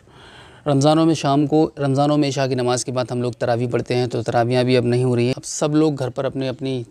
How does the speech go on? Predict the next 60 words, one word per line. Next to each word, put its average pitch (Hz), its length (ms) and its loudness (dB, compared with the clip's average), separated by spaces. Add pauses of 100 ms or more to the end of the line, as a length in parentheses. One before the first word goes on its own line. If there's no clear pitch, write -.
तरावियाँ, 123 480 0
अपनी 120 200 -4
नमाज 120 380 0
खुद 139 180 0
ही 135 60 4
पढ़ 120 160 -2
रहे 110 140 -4
हैं। 127 160 -6 (360)
दोस्तों, 165 200 4
मैं 170 100 8
हूँ 175 120 6
बिलाल 151 280 8
खान 147 260 2
और 143 120 0
खैर 139 200 2
मकदम 135 340 0
है 135 60 4
आपका 135 220 2
मेरे 135 220 2
इस 135 160 -2
YouTube 131 200 0
चैनल 131 280 -2
बिलाल 120 260 2
खान 127 200 -2
व्लॉग्स 120 320 2
पर। 113 220 -2 (340)
रमज़ान 131 340 2
का 127 100 4
महीना 120 260 0
आप 117 140 2
सबको - 260 -6
मुबारक 117 360 0
हो। 135 200 -2 (120)
और 160 60 6
अभी 156 180 6
तक 190 180 4
आपने 170 260 4
मेरे 165 200 4
इस 160 200 -2
YouTube 151 220 -2
चैनल 143 240 -2
को 143 100 0
सब्सक्राइब 131 420 -2
नहीं 131 160 0
किया 139 120 4
है, 139 60 2
तो 135 100 -2
प्लीज़ 214 360 2
एक 147 120 2
बार 143 100 0
सब्सक्राइब 135 460 -2
कर 135 60 -2
लीजिएगा 131 360 0
और 135 60 2
बेल 135 180 4
आइकन 139 240 0
को 139 80 -2
भी 139 100 0
प्रेस 135 260 -6
कीजिएगा, 123 360 -4